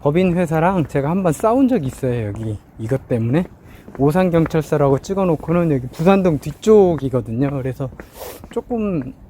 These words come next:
여기가 좀 외져요. 네, 여기 보시면 요 산 위에, <laughs> 네, 여기 외진 데라서.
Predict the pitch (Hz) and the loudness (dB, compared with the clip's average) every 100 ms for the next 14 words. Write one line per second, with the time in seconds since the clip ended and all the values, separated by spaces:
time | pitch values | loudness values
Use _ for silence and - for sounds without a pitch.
0 | - 135 131 175 247 196 120 143 220 180 | -6 -2 0 0 2 2 2 4 4 4
1 | 220 277 - - - - - - - _ | 2 0 -4 -16 -20 -20 -20 -20 -20 _
2 | - - - 120 113 110 - 117 123 143 | -20 -20 -16 -14 -12 -14 -14 -12 -10 -6
3 | 127 127 156 156 180 185 123 - - - | -4 -2 0 2 2 0 -4 -10 -16 -20
4 | - - - - - - - - - - | -20 -20 -18 -18 -20 -20 -20 -18 -18 -18
5 | - 127 120 113 - 240 156 - - 143 | -16 -8 -6 -6 0 2 2 -2 -2 -2
6 | 104 - 240 226 - 120 113 117 120 143 | -2 -10 -8 -8 -4 -4 -4 -4 -2 0
7 | 147 135 - - - - - - 127 139 | 0 -2 -4 -20 -20 -20 -18 -4 -4 0
8 | 165 151 131 123 135 190 151 | 0 2 2 2 2 0 -2